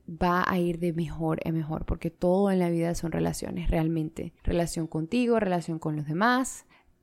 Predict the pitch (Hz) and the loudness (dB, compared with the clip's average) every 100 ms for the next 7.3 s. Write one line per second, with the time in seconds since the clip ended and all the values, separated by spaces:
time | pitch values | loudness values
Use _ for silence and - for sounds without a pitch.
0 | _ - 226 240 240 - 208 190 175 175 | _ 4 8 8 6 4 2 2 2 2
1 | 170 170 165 - 190 185 185 175 170 165 | 2 2 0 0 0 2 0 2 2 0
2 | - 196 196 208 220 220 - _ _ _ | -2 0 2 4 2 0 -6 _ _ _
3 | _ - 185 175 156 156 160 165 - - | _ -2 2 2 2 2 0 -2 -4 -4
4 | - - 175 - _ _ _ - 156 - | -4 -4 -8 -14 _ _ _ -4 -4 -2
5 | 170 - 180 165 160 160 175 _ _ _ | -4 -2 2 6 6 4 -4 _ _ _
6 | _ - 175 175 175 180 175 170 - 170 | _ -8 0 2 4 4 2 2 0 2
7 | 160 165 | 4 0